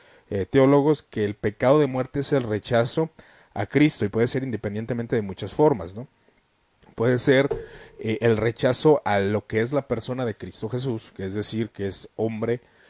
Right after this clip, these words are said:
y divino, eh, que se hizo carne. Y el problema con el docetismo, conforme algunos dicen que era con los docetas, no con el, ah, ag-, ano-, agnosticismo,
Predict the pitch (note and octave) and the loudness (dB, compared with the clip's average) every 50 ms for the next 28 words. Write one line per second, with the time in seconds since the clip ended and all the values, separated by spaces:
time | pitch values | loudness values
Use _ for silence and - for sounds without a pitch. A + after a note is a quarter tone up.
0 | _ _ _ _ - A2 G#2 G#2 G2+ C#3+ C3 G2+ G#2 A2+ _ _ _ _ _ _ | _ _ _ _ -12 -10 -8 -6 -6 -6 -6 -6 -8 -12 _ _ _ _ _ _
1 | _ _ _ - G#2 - _ - - - G#2+ G2 - - G#2 - - C3 A2 A2+ | _ _ _ -20 -20 -16 _ -8 -6 -6 -2 -2 -2 -2 -2 -2 0 2 2 2
2 | G#2+ G2+ F2 D#2+ - _ _ _ _ _ _ _ _ - _ _ _ - - G#2+ | 0 -2 -10 -16 -20 _ _ _ _ _ _ _ _ -20 _ _ _ -8 -6 -4
3 | G2+ G2+ G2 G2 G2+ _ A2+ A2 G#2 A2 A2+ A#2+ B2+ B2 - - A2 G#2 G2+ G2+ | -4 -4 -4 -6 -6 _ -2 0 0 0 0 0 -2 -4 -4 -6 -6 -6 -6 -4
4 | G#2 G#2+ - - G#2 _ - C#3 D#3 D3+ A2+ G2+ G2+ G#2+ G#2+ _ _ - F2+ F2 | -4 -2 -2 -2 -4 _ -2 0 0 0 -2 -4 -8 -8 -10 _ _ -16 -16 -16
5 | - - G2 G2+ G2 F#2 F#2+ G2+ A2 A2+ G#2 F#2+ G#2+ G#2+ G#2+ - A2+ G2+ F#2+ - | -12 -12 -12 -10 -10 -8 -8 -6 -6 -6 -6 -2 -2 -2 -2 -2 -4 -6 -10 -10
6 | F#2+ F#2+ G2 G#2 - - G2 F2+ F2+ E2+ F#2+ F#2+ E2+ - - G#2+ G2+ - B2+ A#2 | -8 -6 -6 -6 -6 -8 -10 -10 -10 -12 -14 -14 -10 -4 -4 -6 -4 -4 -4 -4
7 | - - _ - - - - _ _ _ _ _ - G#2 G#2 G#2 G#2 - - B2+ | -4 -8 _ -20 -20 -20 -20 _ _ _ _ _ -12 -8 -4 -4 -6 -4 -2 -2
8 | A#2+ A#2 A2 G#2+ G#2 G2+ G2 F#2+ F#2 - - G2 F#2 F#2 F2+ F2 F#2 F#2 - - | -2 -2 -2 -4 -2 -2 -4 -4 -6 -8 -8 -8 -8 -8 -8 -8 -10 -10 -12 -12
9 | F#2 - - - - A#1+ G#2+ G#2 G2 F#2+ - _ - G#2 - A2+ G#2 G2+ - - | -14 -14 -14 -16 -14 -14 -12 -10 -10 -10 -10 _ -12 -10 -10 -10 -10 -10 -12 -10
10 | - A2+ A2 - D#3+ F3 D#3 - - G2+ G#2 A2 | -8 -6 -4 -2 0 0 -2 -4 -6 -8 -8 -10